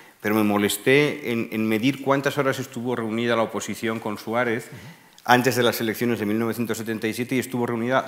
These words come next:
Speaker 1: doce horas exactamente. Doce horas no es suficiente para producir un cambio político en el país. Había que, eh, anular el movimiento nacional, había que cancelar el movimiento nacional, había que aprobar una ley electoral,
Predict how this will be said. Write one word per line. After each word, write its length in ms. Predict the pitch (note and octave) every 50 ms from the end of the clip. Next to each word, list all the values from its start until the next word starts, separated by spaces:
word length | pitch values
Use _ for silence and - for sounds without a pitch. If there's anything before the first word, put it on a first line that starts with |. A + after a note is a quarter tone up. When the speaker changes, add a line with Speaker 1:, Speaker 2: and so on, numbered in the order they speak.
| - G2+
Speaker 1:
doce 240 | A#2+ B2 - -
horas 220 | A2+ G#2+ G#2 F#2 G2
exactamente. 720 | F2+ - G2+ - - G2 F2 F2 E2+ - C2+ - - - - _ _ _ _ _ _ _ _ _ - - _ - -
Doce 340 | G#2+ B2+ C#3 C#3 D#3 D3
horas 220 | C#3+ D3 D3 C#3 C3
no 80 | C3+
es 80 | C3+ B2+
suficiente 880 | - A#2 - A2 G2 - A2+ A#2+ B2+ B2 A#2 - F2 D#2 - - - - - _ - _ -
para 320 | - G#2+ G#2+ G#2 - - - - - -
producir 420 | - A#2+ A#2 A2+ A2+ G2+ A#2 B2 B2
un 120 | A#2+ A#2
cambio 340 | - A#2+ A2+ A2+ A2+ A2 F#2
político 400 | - G#2 G2+ G#2+ G#2 G2+ F#2 G2
en 60 | F#2
el 120 | F2+ F2
país. 380 | - - D#2+ D2+ C#2+ C#2 - -
Había 300 | - D#2+ F2 F#2+ G#2 G#2
que, 340 | - - A#2 B2 B2 B2 - - - - - - - - - -
eh, 720 | F#2 G2+ G2 G2 G2 G2+ G2 G2+ G2 - - - - - -
anular 380 | - A2 G#2+ G#2 G2+ G#2 A2 A#2+
el 80 | B2
movimiento 420 | A#2+ A#2 A2 G2+ G2+ G#2 G#2+ G2+ A#2+
nacional, 400 | A2 G#2+ G2+ - G2 G2 G#2 G2+
había 160 | F#2+ F2+ F#2
que 80 | F#2 G#2+
cancelar 320 | G#2+ G2 - - F#2 G2
el 80 | G#2 G#2
movimiento 300 | G2+ G2 G2+ G2 A2 G#2
nacional, 360 | G2+ G2 - F#2 F2+ G2 G2
había 260 | F2 E2+ F2 G2+ G#2+
que 80 | - A#2+
aprobar 240 | - - G2+ G2+ G#2+
una 160 | A2 G#2 G2+
ley 360 | G2+ G2+ G#2 G#2+ A2 G2+ - - - -
electoral, 680 | - G2+ G2 F2+ - - F#2 F2+ G2+ G#2 G2+ E2+ D2